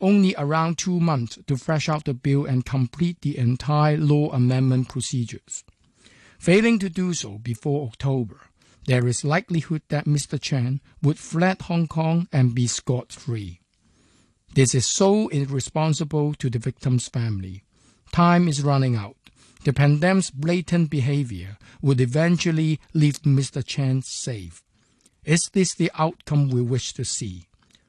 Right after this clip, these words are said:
Justice simply denied. James To refused to proceed with election of chairman, acting ridiculously. He fails to discharge his simple duty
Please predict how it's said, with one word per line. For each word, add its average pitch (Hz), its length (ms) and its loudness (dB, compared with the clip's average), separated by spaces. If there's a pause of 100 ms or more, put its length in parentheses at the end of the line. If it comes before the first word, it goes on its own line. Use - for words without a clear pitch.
(160)
Justice 147 580 0
simply 135 640 0
denied. 107 720 -2 (1700)
James 202 540 4
To 107 360 -8 (420)
refused 175 520 0
to 165 60 -4
proceed 156 640 -6
with 131 200 -4
election 139 540 -4
of - 180 -6
chairman, 90 580 -6 (420)
acting 160 560 2
ridiculously. 117 880 -4 (340)
He 180 180 2
fails 180 460 0
to 156 120 -2
discharge 139 680 -4 (220)
his - 260 -2
simple 190 380 4
duty 151 540 -4